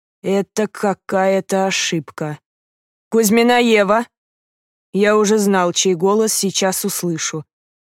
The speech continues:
Мне на неё даже смотреть не надо было. «Присутствует». Поднялась она из-за широкой спины Гайдукова. «Стерва!»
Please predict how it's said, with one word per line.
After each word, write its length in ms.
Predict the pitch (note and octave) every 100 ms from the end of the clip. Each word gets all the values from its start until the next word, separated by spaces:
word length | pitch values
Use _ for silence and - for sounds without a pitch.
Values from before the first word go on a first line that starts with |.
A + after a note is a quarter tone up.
| _
Мне 260 | G#3+ A3 A3
на 100 | G#3+
неё 240 | G#3 G#3
даже 260 | G3 G3 F#3+
смотреть 560 | - G3+ G3+ F#3 E3+
не 100 | E3+
надо 280 | E3+ E3 E3
было. 340 | D#3+ E3+ E3 D#3+ _ _ _ _ _ _ _ _ _ _
«Присутствует». 1040 | - C#4+ - A3 - - G3+ G3 - - _ _ _ _ _ _ _ _ _ _
Поднялась 540 | G#3 G3 G#3 G#3 G3
она 220 | G3+ G3+ F#3+
из-за 160 | F3+
широкой 500 | F3+ G3 F#3+ G#3+ A3+
спины 400 | G#3+ - F#3+ F#3+
Гайдукова. 760 | F#3 G3 F3 F#3+ F3+ E3 D#3+ D#3 _ _ _ _ _ _
«Стерва!» 1200 | - - - - - - G3+ F3+ D#3+ C#3+ D3 C#3